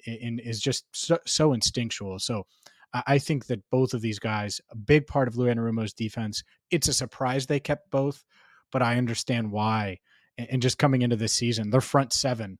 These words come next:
I know we're gonna talk about the secondary, but their front seven's intact. And so I, I expect big things, uh, from that front seven, including these two linebackers this season.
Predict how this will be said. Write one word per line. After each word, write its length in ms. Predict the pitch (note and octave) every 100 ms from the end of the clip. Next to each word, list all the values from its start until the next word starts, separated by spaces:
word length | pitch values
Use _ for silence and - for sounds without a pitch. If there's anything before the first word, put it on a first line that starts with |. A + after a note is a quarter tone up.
| _
I 60 | B2
know 100 | B2+
we're 80 | C3
gonna 160 | C3
talk 220 | A#2+ B2
about 160 | A#2 A2+
the 40 |
secondary, 520 | - B2+ A#2+ G2+ F#2+ - _ _ -
but 100 | C3
their 120 | C#3
front 240 | - C#3+ B2+
seven's 320 | C#3 C3+ B2
intact. 540 | A#2+ B2 B2 A2+ - _ _ _ _
And 120 | A2 G#2+
so 160 | A#2+
I, 140 | A2 A2
I 100 | B2
expect 400 | A#2 - A#2 -
big 200 | - A2+
things, 480 | - A#2+ G2+ F#2+ - _ _ _ -
uh, 160 | G2+
from 220 | - B2
that 160 | A2+ A2
front 240 | A#2+ G#2
seven, 240 | - G#2+ G#2
including 360 | - A#2 G#2+
these 140 | G2+ F#2
two 160 | A2
linebackers 600 | G2+ F#2+ G2 F#2+ F#2 F#2+ -
this 120 | F#2+
season. 320 | G#2 F#2+